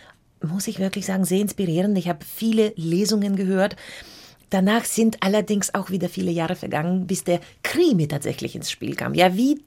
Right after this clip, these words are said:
es kam? Ich würde sagen, der wichtigste Aspekt für mich ist, als Geigerin,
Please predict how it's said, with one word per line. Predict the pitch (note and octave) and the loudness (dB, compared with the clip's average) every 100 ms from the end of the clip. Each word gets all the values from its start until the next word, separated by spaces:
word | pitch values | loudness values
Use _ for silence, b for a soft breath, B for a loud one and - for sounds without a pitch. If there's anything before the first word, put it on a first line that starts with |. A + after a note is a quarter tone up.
| - | 2
es | A3 G#3 - - _ _ _ - | 2 4 0 -4 _ _ _ -10
kam? | - A3 C4 D#4+ - B B B B B B B B B _ - | -6 -4 -4 -6 -10 B B B B B B B B B _ -2
Ich | C#4 - - B3+ | -2 -2 -8 0
würde | D#4+ G4+ E4+ | 2 2 2
sagen, | - A#3+ A3+ A#3+ A#3+ A3+ A3+ G#3+ G3 - | 0 0 2 2 2 4 6 4 2 0
der | A3 A3+ F#3+ | 4 4 4
wichtigste | C4 F4 - E4 - - C4+ C4 - | 0 0 0 -2 0 4 6 6 2
Aspekt | G#3+ A3 - - - - - C4 - - | 0 2 2 2 -2 -4 -4 -4 -4 -8
für | - F3+ | -2 2
mich | G3+ G3+ - - | 2 2 -2 0
ist, | G#3 G3+ - - _ _ _ _ _ - | 2 4 0 -2 _ _ _ _ _ 0
als | A#3 C4+ - | 0 2 4
Geigerin, | G3 A#3+ G3 E3+ A2 C#3 G#3+ | 6 4 4 2 2 2 0